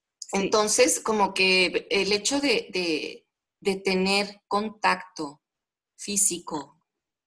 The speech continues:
Speaker 2: íntimo, emocional, desde,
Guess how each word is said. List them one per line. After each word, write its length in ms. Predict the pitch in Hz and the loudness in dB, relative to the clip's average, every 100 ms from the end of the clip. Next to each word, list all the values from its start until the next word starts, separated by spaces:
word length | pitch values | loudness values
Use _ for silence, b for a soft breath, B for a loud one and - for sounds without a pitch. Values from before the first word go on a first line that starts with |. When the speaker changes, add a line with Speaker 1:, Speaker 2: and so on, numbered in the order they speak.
| _ _ | _ _
Speaker 2:
íntimo, 720 | 208 233 233 202 160 143 - _ | -4 -4 -4 -6 -8 -10 -14 _
emocional, 800 | 185 - - 160 180 180 196 - | -6 -2 -2 0 0 0 -2 -6
desde, 720 | - 165 143 147 143 - - | -6 -6 -4 -4 -4 -6 -12